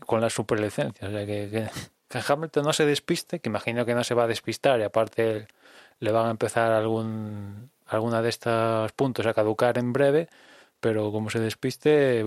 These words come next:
igual, igual se encuentra con, con una sorpresa y, y lo banean de, de una carrera, ¿no? Y,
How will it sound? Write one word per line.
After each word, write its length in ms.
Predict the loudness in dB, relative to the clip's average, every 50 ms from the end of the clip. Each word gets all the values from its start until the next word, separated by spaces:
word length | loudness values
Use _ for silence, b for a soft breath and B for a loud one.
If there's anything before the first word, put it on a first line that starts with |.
| -2 -4 -4
igual, 760 | -2 0 2 4 4 6 6 4 4 4 2 2 0 -2 -6 -10 b b b b b b b b b b b b b b b
igual 440 | -6 -4 -2 0 2 2 2 2 0
se 100 | 0 -2
encuentra 500 | -2 -2 -2 -2 -2 -2 -2 -2 -2 0
con, 300 | 0 0 0 -2 -2 -2
con 120 | -2 -2
una 200 | 0 0 0 -2
sorpresa 640 | -2 -2 -4 -4 -2 -2 0 0 0 0 0 0 0
y, 420 | 0 0 -2 -4 -6 -8 -10 -14 -12 _
y 120 | -2 2
lo 120 | 4 4 4
banean 420 | 4 4 2 2 2 2 2 2
de, 400 | 0 2 2 2 2 0 0 -4 -6 -10 _ _ _ _ -6
de 140 | -2 0 0
una 140 | 2 2
carrera, 420 | 2 2 2 4 2 2 0 0 -2
¿no? 180 | -2 -4 -4 -6 _ _ _ _ _ _ _ _ _ _ _ _ _ _ _ _ _ _ _ _ _ _ _ b b b b b b b b b b b b b _ _ _ _ _ _ _ _ _ _ _
Y, 500 | -6 -6 -4 -4 -6 -6 -8 -8 -8 -8